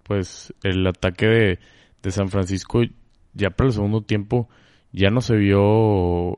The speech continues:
este, tan, tan explosivo. Di-, Deebo Samuel, perdón,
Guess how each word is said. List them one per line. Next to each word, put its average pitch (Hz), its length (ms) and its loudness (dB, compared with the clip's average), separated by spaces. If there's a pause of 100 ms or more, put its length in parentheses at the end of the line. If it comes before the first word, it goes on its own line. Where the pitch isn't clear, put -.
este, 87 920 -2 (640)
tan, 92 320 -2
tan 90 240 -4
explosivo. 90 680 -4
Di-, 95 320 -2
Deebo 101 380 0
Samuel, 110 400 -2
perdón, 107 400 -2